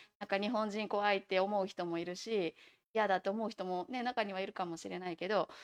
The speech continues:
だけど日本人の考え方もわかるから、「それは違うよ」とか、「それは誤解だよ」とか、<laughs> そういうこともね、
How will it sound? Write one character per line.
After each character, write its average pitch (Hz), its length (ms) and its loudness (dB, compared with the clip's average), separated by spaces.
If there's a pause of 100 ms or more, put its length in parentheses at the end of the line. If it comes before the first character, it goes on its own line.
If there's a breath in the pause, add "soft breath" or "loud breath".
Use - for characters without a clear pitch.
(220 loud breath)
だ 285 80 0
け 277 100 2
ど 233 120 0
日 240 180 -2
本 302 260 2
人 349 280 0
の 349 100 0
考 330 100 0 (240)
え 254 60 -2
方 254 300 0
も 247 480 2 (300)
わ 220 100 4
か 269 160 4
る 220 100 2
か 170 160 -2
ら、 196 400 6 (460 soft breath)
「そ 269 80 6
れ 302 80 6
は 311 120 6
違 294 160 -2 (200)
う 175 60 4
よ」 196 260 6
と 175 100 -2
か、 165 320 6
「そ 240 80 2
れ 247 80 4
は 254 100 4
誤 214 140 6
解 220 240 8
だ 185 120 2
よ」 196 240 10
と - 100 0
か、 - 100 0
<laughs> - 720 4
そ 320 80 6
う - 20 12
い 427 40 8
う - 20 2
こ 466 100 12
と - 120 12
も 262 160 8
ね、 381 100 8